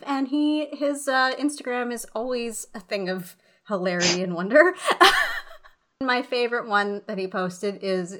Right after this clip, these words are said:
a picture of the iconic Beatles statue in Liverpool,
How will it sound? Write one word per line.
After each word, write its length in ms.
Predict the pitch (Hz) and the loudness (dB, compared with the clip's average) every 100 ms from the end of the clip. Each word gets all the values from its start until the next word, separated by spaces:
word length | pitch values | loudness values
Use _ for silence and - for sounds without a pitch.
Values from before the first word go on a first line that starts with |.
| - | -8
a 420 | 156 165 170 156 - _ _ | -4 -2 -4 -10 -16 _ _
picture 420 | 302 294 - 262 | -10 -8 -4 -4
of 360 | - 220 208 202 220 - | -4 -4 -4 -6 -14 -10
the 240 | 220 202 - | -6 -4 -2
iconic 680 | 202 196 - 214 208 190 - | -4 -4 -6 -6 -4 -8 -8
Beatles 340 | 202 196 180 | -6 -4 -4
statue 580 | 175 - 190 185 - 185 | -6 -6 -6 -6 -6 -6
in 280 | 180 208 180 | -4 -4 -4
Liverpool, 640 | 170 170 - 180 214 269 | -6 -8 -10 -16 -12 -12